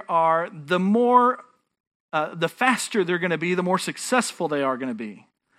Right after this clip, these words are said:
And of course, those guys gotta be fit. They gotta be strong so they can endure and go through that. But ultimately,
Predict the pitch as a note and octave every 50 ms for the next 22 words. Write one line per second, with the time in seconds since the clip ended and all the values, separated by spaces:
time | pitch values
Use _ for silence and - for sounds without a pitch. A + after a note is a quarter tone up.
0 | _ _ - - - - B2+ - F#3 F#3+ F#3 - F3 E3 D3 D3+ D#3 D#3 D#3 D3
1 | C#3+ D3 C3+ A2 A#2+ A2 - _ - A3 A3+ A3+ - _ _ - - - _ -
2 | C#3+ D3 D3+ D3+ C3+ C3 A#2+ - - - - A3+ G#3 G#3+ A3 A3+ A3+ G#3+ - F3+
3 | E3 D#3+ D3+ - D3+ C3 B2+ D#3 D#3 C#3+ D#3+ F#3 G3+ G#3+ A3 A3 G#3+ F#3+ D#3+ D3
4 | D3 G3 G3 F#3+ - A3 G#3+ G#3 G#3+ A3 G#3+ - - - - - - - - F#3+
5 | G#3+ A3 - A#3 C4+ - D4 B3+ A3 G3+ G3 G3 F3+